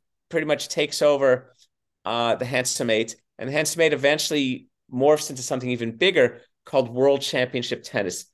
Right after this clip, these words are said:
W C T, which is the first really full-fledged pro circuit of, of men, of men that starts around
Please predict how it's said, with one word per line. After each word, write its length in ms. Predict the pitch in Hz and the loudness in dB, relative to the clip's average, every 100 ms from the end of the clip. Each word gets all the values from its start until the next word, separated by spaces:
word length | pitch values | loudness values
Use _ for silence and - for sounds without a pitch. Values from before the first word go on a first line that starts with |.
| _ _ | _ _
W 220 | 127 123 | 2 4
C 220 | 131 - 120 | 2 -4 -6
T, 320 | - 120 101 | -4 -2 -2
which 200 | 110 120 | -2 -6
is 60 | |
the 80 | 127 | -6
first 420 | 127 180 175 - _ _ - | 0 2 2 0 _ _ -4
really 220 | 190 233 | 2 2
full-fledged 1120 | 123 - 165 190 180 - 143 147 147 131 - _ _ _ _ _ _ | 2 -2 2 2 0 -10 0 4 4 2 -6 _ _ _ _ _ _
pro 180 | 147 139 | 0 0
circuit 600 | 135 - 143 117 - - _ _ _ | 0 -4 -4 -4 -6 -12 _ _ _
of, 400 | - 107 104 - _ - | 0 0 0 -6 _ 0
of 260 | 104 107 110 | 0 0 -2
men, 480 | 123 127 104 101 _ - | 2 2 2 -6 _ -10
of 160 | 101 | -8
men 340 | 113 117 107 98 | -2 0 0 -2
that 160 | 98 _ _ | -6 _ _
starts 420 | - - 123 120 | -8 2 2 2
around 220 | 123 110 | -2 -2